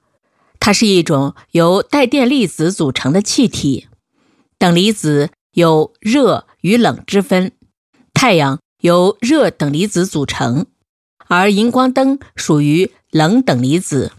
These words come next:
用冷等离子作为消毒剂，通过等离子放电，放入蒸馏水，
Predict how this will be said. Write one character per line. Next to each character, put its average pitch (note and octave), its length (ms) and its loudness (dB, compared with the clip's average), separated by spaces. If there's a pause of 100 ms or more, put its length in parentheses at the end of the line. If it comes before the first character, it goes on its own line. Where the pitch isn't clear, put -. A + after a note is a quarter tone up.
(720)
用 G#3+ 360 2 (140)
冷 G3+ 320 2
等 F#3 200 -2
离 F3+ 140 0
子 D3+ 300 -2
作 G#3+ 180 0
为 E3 240 0
消 B3 220 -2
毒 D#3+ 160 -2
剂， E3+ 400 -2 (800)
通 B3+ 200 4
过 A3+ 280 2
等 D#3+ 200 -4
离 F3 160 -2
子 D#3+ 160 -2
放 F3+ 280 -2
电， G#3 300 -2 (500)
放 G#3+ 240 0
入 F3+ 260 2
蒸 B3 160 0
馏 G3+ 180 0
水， C#3+ 440 -6